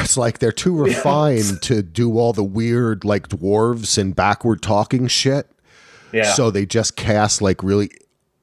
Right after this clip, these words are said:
Speaker 1: good-looking people and, and, and s-, keep it, it's very,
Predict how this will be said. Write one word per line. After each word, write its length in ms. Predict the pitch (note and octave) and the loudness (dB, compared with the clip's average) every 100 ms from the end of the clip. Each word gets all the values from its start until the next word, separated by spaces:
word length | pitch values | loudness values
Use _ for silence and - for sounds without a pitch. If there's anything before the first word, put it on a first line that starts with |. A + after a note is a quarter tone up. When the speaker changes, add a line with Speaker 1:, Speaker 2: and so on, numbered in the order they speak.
| _ F2 | _ -4
Speaker 1:
good-looking 520 | A2 A2 A2+ A#2+ A2 | -2 0 0 -2 -2
people 520 | - G2+ - B2 A2+ | 0 0 2 2 2
and, 220 | F2 D#2+ D#2 | 0 -2 -4
and, 280 | F#2 E2+ F2 | -2 -2 -2
and 320 | F2+ F2 E2 | -4 -4 -6
s-, 160 | - - | -6 -6
keep 300 | - B2 - | -2 -2 0
it, 100 | A2+ | 0
it's 160 | G#2+ - | -2 -2
very, 720 | G2 A#2+ C3+ C#3 C3 B2 | 0 2 2 0 -2 -4